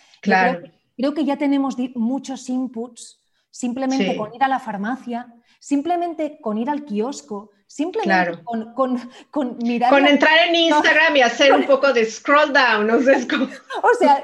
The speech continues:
Speaker 1: sí, es como, ¿no? Un yogur,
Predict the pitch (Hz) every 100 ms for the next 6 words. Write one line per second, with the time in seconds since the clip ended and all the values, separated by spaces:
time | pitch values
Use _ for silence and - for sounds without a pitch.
0 | 311 - 320 339 233 - 285 302 381 349
1 | 320 247 - - - 226 247 320 - 285
2 | 269 254 214 269 269